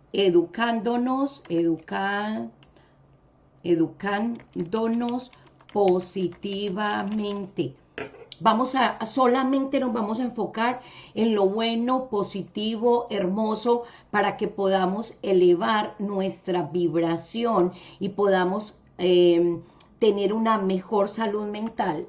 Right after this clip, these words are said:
Porque hoy estaba viendo, muchachas, una, un, un video.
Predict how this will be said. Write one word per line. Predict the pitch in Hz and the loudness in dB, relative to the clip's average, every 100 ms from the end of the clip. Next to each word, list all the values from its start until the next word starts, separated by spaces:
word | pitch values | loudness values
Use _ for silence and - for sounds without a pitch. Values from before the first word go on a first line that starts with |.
| - | -6
Porque | 220 - 226 233 202 - _ | -6 -6 -2 -2 -2 -8 _
hoy | 262 302 | 2 4
estaba | 339 339 302 285 | 4 4 4 4
viendo, | 277 262 240 | 2 0 0
muchachas, | 233 226 202 190 240 240 - - - - - | -2 -2 -4 -2 -2 -6 -8 -20 -20 -12 0
una, | 240 240 233 226 220 - | 2 4 4 2 0 -6
un, | 220 208 196 202 196 180 170 175 175 _ _ _ _ _ _ _ _ _ _ _ _ _ _ _ _ _ _ _ _ _ - | -8 -6 -6 -6 -4 -2 -2 -4 -10 _ _ _ _ _ _ _ _ _ _ _ _ _ _ _ _ _ _ _ _ _ -2
un | 226 | 0
video. | 247 277 233 180 175 202 | 4 4 6 4 2 -2